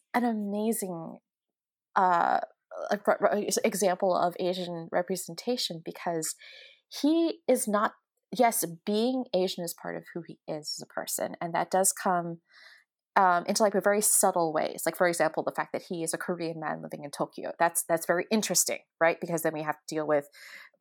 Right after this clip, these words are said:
Japanese Korean tensions as opposed to, like, Western Asian tensions. But, um, like,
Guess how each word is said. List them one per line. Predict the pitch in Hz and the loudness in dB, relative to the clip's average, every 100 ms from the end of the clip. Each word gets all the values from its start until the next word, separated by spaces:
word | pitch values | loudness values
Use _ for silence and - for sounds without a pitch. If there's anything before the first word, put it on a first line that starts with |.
| _ - 175 | _ -14 -6
Japanese | 165 165 170 190 196 - | 2 2 2 0 2 0
Korean | - 156 - | -4 -10 -8
tensions | - - - - - | -10 -10 -12 -12 -8
as | 165 | -8
opposed | - - - - | -8 -10 -10 -8
to, | - | -10
like, | - - _ _ - - | -10 -12 _ _ -2 2
Western | 220 - 151 135 - - - | 2 0 -4 -8 -16 -18 -8
Asian | 165 147 143 | -8 -6 -8
tensions. | - - - - - - - | -10 -10 -14 -14 -14 -16 -2
But, | 180 170 - - | 0 0 -2 2
um, | 180 165 147 147 _ _ _ - _ _ - - | 2 2 -2 -10 _ _ _ -20 _ _ -20 -4
like, | 220 190 | 2 2